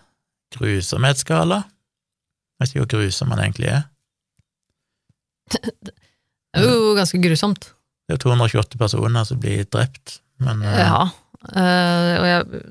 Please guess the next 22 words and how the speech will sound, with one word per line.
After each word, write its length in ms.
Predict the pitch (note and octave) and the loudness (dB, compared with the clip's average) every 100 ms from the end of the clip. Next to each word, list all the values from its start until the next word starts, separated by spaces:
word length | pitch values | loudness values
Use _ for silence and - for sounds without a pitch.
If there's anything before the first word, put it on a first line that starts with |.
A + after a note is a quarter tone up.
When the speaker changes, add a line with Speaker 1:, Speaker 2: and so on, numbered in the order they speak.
| D3+ | -2
Speaker 2:
det 80 | E3+ | 0
er 160 | D3+ D#3 | 2 2
jo, 140 | G3+ G3+ _ _ - - - | 0 -4 _ _ -20 -20 -16
eh, 380 | - F3 E3+ E3+ | -4 -2 0 0
det, 200 | D#3 D#3 - - D#3+ - | -2 -2 -2 -4 -8 -6
jeg 140 | F3 | -4
tror 160 | F#3 E3+ | 0 2
jo 100 | G3+ E3+ - | 0 -2 -10
det 240 | E3+ E3 D#3+ | -2 2 4
å 80 | E3+ | 2
dø 380 | D#3 E3 D3 C#3+ | 0 2 2 2
i 160 | C#3+ D3 | 0 0
en 120 | D3 | 0
flystyrt 560 | D#3 A#2+ C3+ G3+ - - | 0 -4 -4 -4 -2 0
er 80 | |
jo 80 | D#3+ | 0
mange 200 | E3+ D3 | 2 2
menneskers, 400 | D#3 C#3+ - C#3 - | 0 -2 -4 -4 -2
eh, 160 | D#3+ D3+ | -2 0
verste 240 | D3+ - | -2 -2
mareritt. 460 | D#3 C#3+ D#3 E3 - _ _ _ _ _ - | -2 -2 -2 -6 -10 _ _ _ _ _ -8
Speaker 1:
Ja. 120 | A#2+ | -4